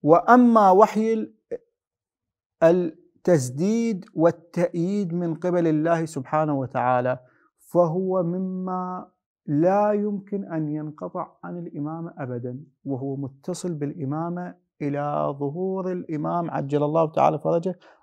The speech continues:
أو إلى ظهور، أو إلى قيام الساعة. فوحي ال-، الرسالة، أو عفوا، وحي التسديد ووحي ال-، الإلهام فهو ملازم للإمامة، حيث يسدد الإمام ويؤيد الإمام.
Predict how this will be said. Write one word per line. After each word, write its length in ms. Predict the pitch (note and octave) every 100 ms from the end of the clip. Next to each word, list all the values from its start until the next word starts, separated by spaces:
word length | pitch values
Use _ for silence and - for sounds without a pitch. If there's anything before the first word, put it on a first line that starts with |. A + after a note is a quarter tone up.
| -
أو 240 | F#3+ A#3
إلى 140 | A3+ A3
ظهور، 460 | G#3 F#3+ G#3 G3+ - -
أو 380 | F#3 F3+ G3+ F#3+
إلى 180 | F#3+
قيام 300 | F#3+ G3 G3
الساعة. 580 | E3 - D#3+ A#2+ - - _ _ _ _ _ _ _ _ - - _ _
فوحي 520 | D3 D#3+ G#3 G3+ A#3
ال-، 200 | G#3+ E3 _ _ _ -
الرسالة، 720 | E3 F3 E3 E3 D3+ C#3 C3+
أو 280 | C3+ D3+ D#3
عفوا، 280 | D#3+ - C#3+
وحي 280 | D#3 G3+ G#3
التسديد 640 | - D#3+ B2 C3+ C3 B2+
ووحي 480 | B2+ D#3 F3 G3 G3
ال-، 180 | F3+ - _ _ _ _ _ -
الإلهام 680 | D#3+ C#3+ F3 D#3+ F#3+ G3
فهو 560 | F3 D#3+ D3 D#3+ D#3+ D#3+ -
ملازم 1040 | - C#3+ D3 E3 G3 G3 F3+ F3 G3+ F#3+ E3
للإمامة، 960 | E3 D#3+ D#3 _ - C#3 C#3 C3 B2 B2
حيث 460 | - D3+ D3+ C#3 D3+
يسدد 600 | C3+ E3 E3 D#3 E3 E3
الإمام 560 | E3 D#3+ D#3+ E3 D#3
ويؤيد 600 | C3 B2+ C#3 D#3+ E3+ E3
الإمام. 600 | D#3+ F3 D#3+ D#3+ D#3+ D#3+